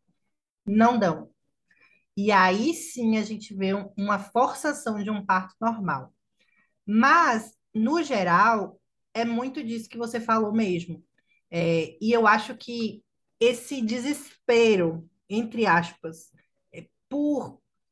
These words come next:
entender que aquele parto normal tá sendo forçado, é mais um grito desesperado pra dizer assim, "Eu não tava tendo ajuda."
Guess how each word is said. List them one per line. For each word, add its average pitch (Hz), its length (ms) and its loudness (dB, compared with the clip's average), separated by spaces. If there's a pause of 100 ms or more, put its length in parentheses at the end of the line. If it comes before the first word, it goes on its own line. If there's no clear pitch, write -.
(160)
entender 262 600 -2
que 285 60 -8
aquele 226 280 -4
parto 196 380 -2
normal 190 460 -2
tá 185 160 -4
sendo 240 300 -10
forçado, 190 840 4 (720)
é 247 140 4
mais 240 640 2
um 262 200 -2
grito 320 380 0
desesperado 226 920 2
pra 233 140 -4
dizer 220 200 -6
assim, 226 200 -6
"Eu 220 60 0
não 233 120 -2
tava 254 180 0
tendo 269 160 -4
ajuda." 226 640 -2